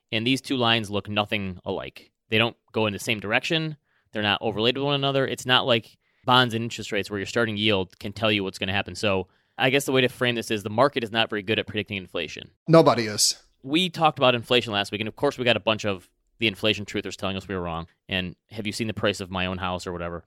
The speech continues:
Speaker 1: Cullen Roche was on the We Study Billionaires podcast this week. Did you listen to that?
Speaker 2: No.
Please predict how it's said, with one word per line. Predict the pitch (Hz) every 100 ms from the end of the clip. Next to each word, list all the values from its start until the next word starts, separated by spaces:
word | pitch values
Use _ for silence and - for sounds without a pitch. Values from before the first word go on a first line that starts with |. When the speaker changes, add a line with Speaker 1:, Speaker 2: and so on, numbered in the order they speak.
| _ _ -
Speaker 1:
Cullen | 180 180 170
Roche | 139 131 131
was | 117
on | 107 104 98 95
the | 95
We | 101 120
Study | - 120
Billionaires | 95 101 98 82
podcast | - 73 - - -
this | 82
week. | 71 62
Did | 98
you | 107 117 -
listen | 120 131
to | 127
that? | 127 123 _ _ _
Speaker 2:
No. | 127 110